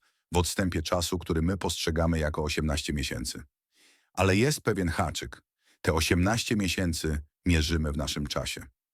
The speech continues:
W układzie odniesienia źródła oba zdarzenia mogły mieć miejsce w ciągu kilku dni lub nawet godzin. Widzimy je z ogromnym opóźnieniem, spowodowanym czasem podróży przez przestrzeń międzygalaktyczną. Szybkie rozbłyski radiowe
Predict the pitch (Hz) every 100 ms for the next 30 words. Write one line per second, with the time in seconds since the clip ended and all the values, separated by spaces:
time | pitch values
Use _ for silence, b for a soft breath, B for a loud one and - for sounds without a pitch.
0 | B B B - - 87 113 135 143 143
1 | 117 104 85 175 104 80 87 87 76 76
2 | - 120 127 98 95 87 90 73 76 80
3 | _ 131 101 104 90 - 95 95 - 87
4 | - 90 82 78 - 139 135 127 87 87
5 | 95 95 _ _ 85 80 80 73 82 117
6 | 73 64 - _ _ _ _ _ _ -
7 | 92 85 123 117 101 87 87 92 92 107
8 | 107 110 95 82 87 73 82 69 69 78
9 | 90 - - 82 85 85 87 90 87 78
10 | 87 87 78 80 85 90 87 85 - 76
11 | - - 87 - 76 76 73 b _ 82
12 | 82 80 76 73 76 73 71 64 62 -
13 | _ _ _ _ _ _ - - 175 180
14 | 131 85 110 110 101 82 80 98 82 76